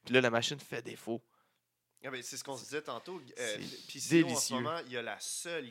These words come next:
Speaker 2: gimmick dans le, puis n'importe quel lutteur qui écoute, qui est capable de, de, de, de, de, de, d'enregistrer cette information-là, P C O a la seule gimmick dans la lutte en ce moment qui permet de faire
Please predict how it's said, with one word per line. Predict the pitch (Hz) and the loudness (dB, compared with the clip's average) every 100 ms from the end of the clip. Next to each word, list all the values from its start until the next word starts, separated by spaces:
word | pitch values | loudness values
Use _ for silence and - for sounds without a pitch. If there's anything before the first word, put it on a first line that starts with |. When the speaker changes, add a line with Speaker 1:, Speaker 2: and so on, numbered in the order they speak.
| 113 | -10
Speaker 2:
gimmick | 147 127 143 127 | -10 -8 -10 -10
dans | 113 | -12
le, | 104 | -12
puis | - 117 - - - - - - - | -12 -12 -14 -20 -18 -18 -18 -20 -20
n'importe | 135 156 185 175 175 | -12 -8 -6 -8 -8
quel | 190 | -10
lutteur | 139 127 147 156 | -10 -4 -2 -2
qui | - 123 | -6 -12
écoute, | - 147 131 - - - | -10 -8 -8 -12 -20 -16
qui | 113 | -14
est | 104 | -8
capable | 131 107 131 131 127 | -8 -2 0 -2 -6
de, | 113 107 | -6 -8
de, | 107 104 104 | -8 -12 -12
de, | 104 98 | -14 -14
de, | 101 | -16
de, | 98 98 _ _ _ _ | -16 -20 _ _ _ _
de, | 107 98 _ _ _ _ _ _ _ _ _ _ _ | -16 -16 _ _ _ _ _ _ _ _ _ _ _
d'enregistrer | 120 120 113 - 147 | -4 -4 -6 -8 -12
cette | 127 | -8
information-là, | 117 120 113 110 107 113 104 131 160 - _ - | -8 -6 -6 -6 -6 -10 -8 -8 -10 -14 _ -18
P | - | -12
C | 131 151 | -8 -6
O | 175 | -4
a | |
la | 113 98 | -6 -6
seule | - 139 | -8 -8
gimmick | 113 120 143 110 | -8 -8 -8 -8
dans | 110 | -10
la | 101 | -10
lutte | 104 139 104 | -10 -12 -12
en | |
ce | 104 | -12
moment | 101 117 | -12 -12
qui | 131 110 | -14 -14
permet | 98 104 107 127 | -12 -12 -10 -12
de | 117 104 | -10 -10
faire | - 117 113 | -10 -10 -10